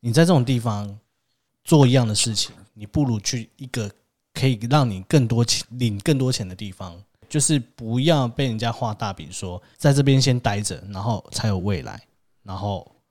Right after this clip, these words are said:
才会有什么所谓的工作成就感。没有，我们都是即战力，你就是如果有什么地方有赚钱的地方，就赶快去这样。啊，我这个新的同事也蛮酷的，他是在做那种，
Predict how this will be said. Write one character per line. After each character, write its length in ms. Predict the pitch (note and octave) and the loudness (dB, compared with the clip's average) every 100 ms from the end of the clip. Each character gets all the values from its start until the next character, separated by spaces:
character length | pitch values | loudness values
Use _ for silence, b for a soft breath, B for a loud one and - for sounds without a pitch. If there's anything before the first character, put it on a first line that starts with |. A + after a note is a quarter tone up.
| _ _ _ _ _ _ _ | _ _ _ _ _ _ _
才 220 | - A2 A2+ | 0 4 6
会 160 | A#2 | 4
有 180 | G2+ E2+ | 2 -6
什 100 | G2 | -10
么 100 | F2+ | -10
所 200 | F#2 G#2 | -10 -8
谓 80 | G#2 | -6
的 120 | G2+ G2 | -6 -4
工 200 | A2 A2+ | -2 -2
作 140 | A2 | -2
成 160 | - F#2 | -6 -8
就 180 | G2 | -10
感。 180 | - - | -10 -10
没 100 | G2+ | -6
有， 80 | G#2 | -4
我 120 | F#2+ | -4
们 100 | F2+ | -2
都 80 | G2+ | 0
是 120 | C#3 | 0
即 160 | C#3 G2 | 0 -2
战 200 | A2+ G#2 | -2 -2
力， 160 | G2+ | -4
你 220 | F2 F2+ F#2+ | -6 -10 -10
就 100 | - | -2
是 200 | B2+ C3+ | 0 0
如 160 | G2+ A#2 | -2 -4
果 120 | G#2 | -2
有 140 | F2+ G2 | -4 -6
什 200 | - F2 | -10 -10
么 60 | F2+ | -8
地 100 | F#2+ | -6
方 160 | A2 | -6
有 80 | F2+ | -6
赚 240 | - F#2+ | -8 -10
钱 160 | F2+ - _ | -10 -16 _
的 80 | |
地 40 | _ | _
方， 180 | F#2+ F2+ | -14 -12
就 80 | G#2 | -10
赶 160 | - F2+ | -10 -10
快 140 | F#2 | -10
去 320 | - - D#2 | -10 -10 -12
这 120 | - E2 | -14 -16
样。 100 | G2 B B B B | -18 B B B B
啊， 80 | G#3 | 2
我 100 | A3 | 4
这 120 | D3 | 4
个 180 | F3 C#3 | 4 4
新 220 | B2 D#3+ | 2 2
的 80 | D3 | 2
同 140 | A#2 A2 | 0 -2
事 140 | B2 | -2
也 120 | G2+ | -2
蛮 200 | F#2 G2 | -4 -8
酷 280 | - B2+ G2 | -4 -4 -4
的， 100 | D#2 | -4
他 160 | B2+ C#3 | -2 0
是 80 | |
在 140 | C#3+ C3 | 2 0
做 180 | C#3 A#2+ | -2 -2
那 140 | A#2+ | -2
种， 200 | A2 | -6